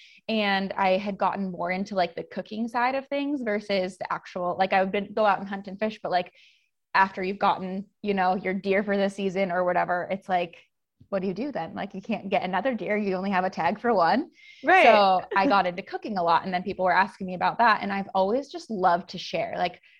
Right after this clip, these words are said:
Speaker 1: when I find out something that works really well for me, I, like, call up all my friends and I'm like, "Hey, did you know about this? Like, did you know that there's, like, a machine that can help you make your own homemade spaghetti noodles?" And they're like, "What?"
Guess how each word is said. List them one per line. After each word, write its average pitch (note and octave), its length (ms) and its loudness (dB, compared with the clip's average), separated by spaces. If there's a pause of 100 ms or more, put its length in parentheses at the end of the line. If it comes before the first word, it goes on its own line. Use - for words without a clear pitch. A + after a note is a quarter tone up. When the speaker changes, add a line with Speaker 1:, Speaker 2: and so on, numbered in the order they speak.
(200)
Speaker 1:
when F#3 140 -4
I G#3+ 160 4
find B3+ 240 0
out A#3+ 160 0
something A#3+ 280 -4
that A#3 60 -4
works A3+ 240 -4
really A3+ 140 -2
well G#3+ 180 0
for A3 140 -6
me, G3+ 320 -4
I, F3 140 -2
like, E3+ 180 0
call F#3 240 0
up F3+ 160 2
all E3+ 140 2
my E3+ 100 0
friends D#3+ 300 -4
and F3 60 -8
I'm F3 100 -8
like, E3+ 140 -8
"Hey, C4 220 -6
did F#3+ 160 -8
you G3+ 80 -4
know G#3 200 0
about C4 300 -2
this? C4+ 340 -4
Like, F#3 260 2 (420)
did F#3 140 -8
you G3 100 0
know G3+ 200 6
that B3+ 100 2
there's, B3+ 280 2
like, F3+ 260 0
a G3+ 40 -2
machine G#3+ 460 -2
that G#3+ 140 -2
can G3+ 100 -4
help G3+ 240 -4
you G3 80 0
make F#3 240 -4
your F#3+ 120 2
own F#3+ 120 4
homemade G3 420 -2
spaghetti G3 520 -2
noodles?" B3+ 420 -2
And G#3 140 -4
they're G3+ 120 0
like, F#3+ 220 -2
"What?" A3 180 -14